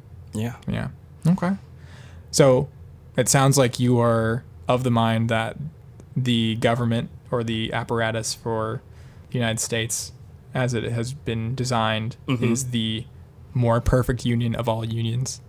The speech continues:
Speaker 2: in the world.
Speaker 1: I would, I would say so. I would say so. Me, for me personally, yes. I, I think that it is from, from, and I can break down the metrics by which I assess that for other countries, <laughs> but, like, for,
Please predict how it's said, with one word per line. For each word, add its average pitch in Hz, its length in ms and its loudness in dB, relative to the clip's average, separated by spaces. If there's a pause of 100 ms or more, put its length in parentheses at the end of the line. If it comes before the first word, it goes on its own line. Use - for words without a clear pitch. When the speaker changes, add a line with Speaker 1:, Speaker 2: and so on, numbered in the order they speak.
(160)
Speaker 2:
in 123 100 0
the 113 80 0
world. 113 300 -4 (1200)
Speaker 1:
I 180 100 4
would, 247 260 -2 (140)
I 156 140 4
would 180 200 4
say 170 180 4
so. 113 320 2 (340)
I 127 80 4
would 135 160 4
say 135 120 4
so. - 240 -2 (100)
Me, 147 120 4
for 143 180 2
me 139 140 2
personally, 135 480 0
yes. - 300 -2
I, 120 180 2
I 113 120 -2
think 120 320 -2
that 117 360 2
it 117 120 0
is 117 500 0 (720)
from, 123 420 0
from, 110 500 -2 (460)
and 127 120 2
I 120 80 2
can 101 380 -4
break 117 260 -2
down 113 200 0
the 107 60 -2
metrics 117 340 -2
by 113 160 -2
which 110 200 -4
I 113 120 -2
assess 117 300 -4
that - 180 -4
for 123 140 -4
other 120 140 0
countries, 127 600 2
<laughs> - 60 -8
but, 139 140 4
like, 123 260 2 (560)
for, 120 680 2